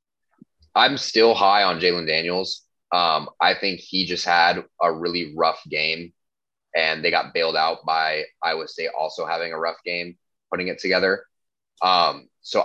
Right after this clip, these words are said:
I think they have a solid bounce back game. Look, I love Sonny Dykes. Um, I've already doubted him before. That's why I picked him up last week. Am I gonna doubt him again? No, because I still think they'll win. I just don't think it's gonna be by plus seven.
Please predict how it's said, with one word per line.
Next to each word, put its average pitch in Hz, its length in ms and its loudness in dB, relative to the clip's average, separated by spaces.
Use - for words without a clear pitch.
I 117 160 4
think 131 360 -4
they 113 80 2
have 107 100 0
a 110 40 -4
solid 107 280 0
bounce 98 180 -4
back 107 140 -4
game. 107 160 -6
Look, 76 120 -6
I 90 80 2
love 85 260 0
Sonny 80 240 -6
Dykes. 78 500 -2
Um, 73 440 0
I've 80 160 2
already 80 240 2
doubted 80 260 2
him 76 100 -6
before. 80 580 -2
That's - 220 -8
why 76 120 4
I 76 40 2
picked 82 240 -6
him 80 60 -4
up 71 100 -4
last 76 260 2
week. 80 220 -4
Am 98 140 2
I 95 80 4
gonna 107 340 2
doubt 101 200 4
him 98 100 -2
again? 87 400 0
No, 104 680 4
because 92 400 0
I 87 60 4
still 107 220 0
think 104 180 -8
they'll 87 140 0
win. 90 160 -4
I - 100 -4
just 85 180 -12
don't 101 180 -2
think 98 120 -6
it's 90 80 -8
gonna 95 140 -4
be 92 100 -2
by 87 100 4
plus - 200 -2
seven. 87 200 0